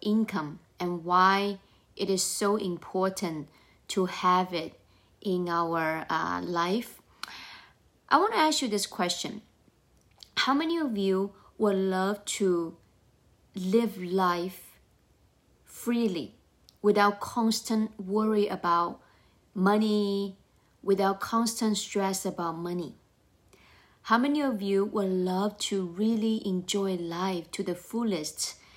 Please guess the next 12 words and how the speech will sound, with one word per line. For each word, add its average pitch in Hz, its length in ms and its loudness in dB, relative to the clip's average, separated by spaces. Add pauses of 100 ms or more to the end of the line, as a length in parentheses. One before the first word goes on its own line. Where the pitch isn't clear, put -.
(180)
spend 185 300 -2
more 170 160 -2
time 240 340 -2
with 220 180 -2
your 170 80 -6
family, 226 840 -2 (540)
do 190 140 4
the 175 100 2
things 202 300 -2
that - 240 -6
you 180 80 -2
enjoy? 190 840 -2